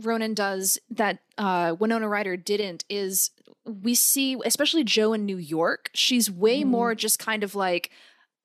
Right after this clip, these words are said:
Speaker 1: she's got these kind of blinders on, I think. And, like, we see it when she's in the boarding house and kind of first talking to Professor Bhaer. And it's a lot of her just kind of being like, like, "This is my thing. I'm not really, like, open to critique and I'm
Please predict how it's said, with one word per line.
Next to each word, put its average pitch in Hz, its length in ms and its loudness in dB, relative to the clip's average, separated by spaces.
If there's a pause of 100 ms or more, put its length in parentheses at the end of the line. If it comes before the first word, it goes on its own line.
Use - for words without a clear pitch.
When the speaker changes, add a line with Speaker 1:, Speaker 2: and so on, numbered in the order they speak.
(120)
Speaker 1:
she's 240 180 0
got 269 140 0
these 254 140 -4
kind 240 160 0
of 165 60 -4
blinders 196 440 0
on, 147 180 -4
I 135 100 -4
think. 156 380 -8
And, 185 320 -6
like, 214 220 -2
we 240 80 2
see 262 260 2
it 240 120 0
when 214 220 0
she's 220 200 -2
in 214 280 -6
the 196 80 -8
boarding 196 360 -2
house 185 400 -2
and 185 300 -8
kind 214 200 -4
of 190 60 -8
first 196 240 -4
talking 185 360 -6
to 165 280 0
Professor 180 420 -2
Bhaer. 160 460 -2 (180)
And 180 420 0 (420)
it's 180 240 -2 (140)
a 214 100 2
lot 208 160 2
of 208 80 -4
her 208 140 -2
just 208 160 -2
kind 202 120 -6
of 190 80 -8
being 180 240 -6
like, 165 320 -6 (220)
like, 175 140 -4 (140)
"This 277 140 2
is 233 120 0
my 220 100 2
thing. 214 320 -2
I'm 196 160 -4
not 226 220 0
really, 214 180 2
like, 196 240 -4
open 208 220 -4
to 208 100 -4
critique 208 480 -4
and 185 80 -4
I'm 180 80 -4